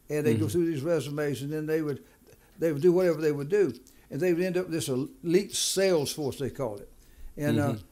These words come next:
Speaker 2: Mm-hmm.
Speaker 1: <clears throat> of course, in A L Williams, we were out there bringing in, bringing in people from all walks of life, giving them a chance to be in business, and, and so <coughs> Art Williams had one of his, uh, his, his assistants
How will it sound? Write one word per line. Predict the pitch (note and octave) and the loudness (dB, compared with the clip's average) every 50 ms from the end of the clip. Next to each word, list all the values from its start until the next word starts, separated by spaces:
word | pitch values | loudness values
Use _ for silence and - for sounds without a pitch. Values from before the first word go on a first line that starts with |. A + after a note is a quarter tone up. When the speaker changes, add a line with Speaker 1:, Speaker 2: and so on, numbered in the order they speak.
| _ _ _ _ - | _ _ _ _ 6
Speaker 2:
Mm-hmm. | B3 B3 - - B3+ | 6 6 6 2 -2
Speaker 1:
<clears throat> | A3+ | -2
of | - | 0
course, | - G3 F3 - F3+ | 0 0 2 2 0
in | E3 D3+ | 0 0
A | E3 F3 F3 | 2 2 2
L | D#3+ D#3+ D#3 | 2 2 4
Williams, | F3+ A3 A#3 G#3 D#3 D#3 D3+ - - - _ _ _ _ _ - - | 4 4 4 4 2 2 -2 -6 -10 -14 _ _ _ _ _ -14 -4
we | D3+ E3+ G#3+ | -2 0 2
were | G#3+ G3 | 2 2
out | F3 E3 | 2 2
there | E3+ D#3+ D3 | 2 0 -2
bringing | C3 E3 E3 E3 D#3 D#3 D3+ D3+ D#3+ | -2 -2 -2 -2 -2 -4 -4 -2 -2
in, | D#3+ D#3 D#3 D3+ B2+ B2 A#2+ - - - _ _ _ _ - - - - | -2 -2 -2 -4 -6 -8 -10 -10 -16 -20 _ _ _ _ -20 -20 -16 -10
bringing | B2 D3 E3 E3+ D#3 D#3+ D#3+ D#3+ | -6 -4 -4 -2 -2 -2 -4 -4
in | D3+ | -2
people | - F3 E3 C3+ C#3+ | 0 0 0 0 0
from | D3+ | 0
all | E3 A3 A3+ G#3 F3+ | 0 0 0 2 2
walks | E3 D3 C#3+ C#3+ - | 2 2 0 -2 -6
of | C#3+ | -6
life, | C#3 C3+ C3+ C#3 C3+ C3 - | -4 -4 -2 -4 -4 -4 -2
giving | F3 F3+ E3 E3 D#3 | -2 -2 0 -2 -4
them | D3 C#3 B2+ | -4 -4 -4
a | A#2+ | -4
chance | - F3 E3+ D3 - - | -6 -6 -6 -8 -8 -8
to | C3+ | -8
be | A#2 C3 E3 F3 F3 | -2 0 2 2 2
in | E3+ C#3+ | 0 -2
business, | C3+ D#3 D3+ C3 - D3 D#3+ - - - _ - - - - - _ _ _ - | -2 -2 -2 -2 -2 -4 -8 -10 -12 -16 _ -20 -20 -20 -20 -20 _ _ _ -2
and, | D#3 D3 C3+ C3+ C#3 | 0 0 2 0 -2
and | C3 - - E3 D3+ C3+ | -4 -6 -6 -4 -4 -2
so | - E3 D#3 D3+ C#3+ - - - - - _ - _ _ - | 0 0 2 2 0 -2 -6 -14 -20 -20 _ -20 _ _ 6
<coughs> | A#3+ - - - - C4 B3 B3+ - | 6 6 6 4 2 2 2 2 2
Art | - F#3 G#3+ F3 | 2 4 4 8
Williams | D#3+ G3+ G3+ F3 B2 F3 D#3+ - - - - - _ | 8 8 8 8 4 0 -4 -6 -8 -10 -16 -20 _
had | - E3 D#3+ E3 | -4 -4 -2 0
one | F#3+ F#3 | -2 -2
of | E3 D3+ | -2 -2
his, | D3 B2 C#3 | -2 -2 -2
uh, | E3+ - - - - | -4 -6 -8 -8 -8
his, | C#3+ D3 - D3+ D3 C3+ C#3 D3 C3 - - | -8 -6 -6 -8 -8 -8 -8 -10 -10 -10 -10
his | - C#3+ C3+ C3 - D#3+ C#3 C3 C3 C3 B2 B2 A#2+ - - - - - _ | -8 -6 -6 -6 -4 -6 -6 -4 -2 -2 -2 -4 -6 -12 -20 -20 -20 -20 _
assistants | - - G3 F#3+ - D#3+ B2 - | -2 0 0 0 0 -2 -6 -6